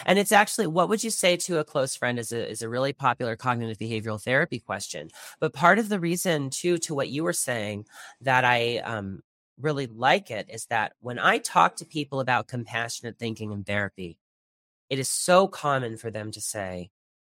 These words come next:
"I'm so understanding with other people and I'm so hard on myself." And because of that, I've really seen what can happen when people just cut themselves even a little bit of slack. And it's a lot of improvement,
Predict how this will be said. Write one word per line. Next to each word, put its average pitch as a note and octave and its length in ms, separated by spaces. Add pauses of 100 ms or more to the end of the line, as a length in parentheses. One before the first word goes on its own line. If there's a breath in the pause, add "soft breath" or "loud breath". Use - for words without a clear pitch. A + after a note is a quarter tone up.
(140)
"I'm B2+ 100
so E3 320
understanding B2+ 680
with G#2+ 140
other G#2 200
people G2 420
and F#2 120
I'm F#2+ 100
so G#2+ 320
hard F#2+ 320
on F2 160
myself." E2 680 (840 loud breath)
And C#3 180
because D3 420
of E3 160
that, A2 280
I've B2 200
really E3+ 300
seen E3 400
what B2 180
can A#2 180
happen A#2 640
when C#3+ 180
people F3 320
just F3 240
cut - 200
themselves E3+ 480
even F#3+ 260
a F3 80
little G3 360
bit F3+ 180
of F3 80
slack. F3+ 480 (920)
And D3 120
it's D#3 140
a E3+ 60
lot D#3 320
of D#3+ 100
improvement, D#3+ 840